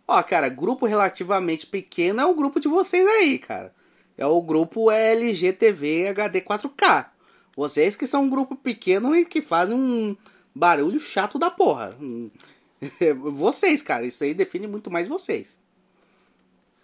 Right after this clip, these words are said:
Mas além da atuação da bancada evangélica, que é uma minoria que trabalha abertamente contra essas temáticas, há uma maioria silenciosa, percebe o pesquisa-, pesquisador, que prefere não agir contra e nem a favor da comunidade tal.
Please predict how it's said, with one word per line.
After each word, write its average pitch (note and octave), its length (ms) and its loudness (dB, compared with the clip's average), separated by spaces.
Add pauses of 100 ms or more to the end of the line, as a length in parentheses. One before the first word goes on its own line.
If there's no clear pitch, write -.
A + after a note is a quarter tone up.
(420)
Mas B3+ 200 2
além C#4 200 2
da D4+ 100 2
atuação G3 380 0
da E3+ 100 0
bancada C3+ 380 -2
evangélica, B2+ 680 -2
que - 80 -4
é D3 40 2
uma D3+ 140 -4
minoria C3+ 420 0
que - 100 -20
trabalha B2 400 -2
abertamente A2+ 500 -8
contra A2+ 240 -12
essas - 140 -14
temáticas, D3 640 -4 (420)
há D4+ 120 2
uma D#4+ 160 2
maioria C4+ 440 0
silenciosa, B3 800 0
percebe A#2+ 280 -8
o A#2+ 40 -12
pesquisa-, A#2+ 380 -8 (240)
pesquisador, C3 640 -4 (280)
que A3+ 120 -8
prefere A#3 460 0
não B3+ 180 -2
agir F#3+ 260 0
contra B3 320 -4
e A#3 60 -4
nem A#3+ 140 -4
a B3 40 -8
favor A3+ 320 0
da A3+ 180 -2
comunidade A3+ 720 -6
tal. C3 320 -2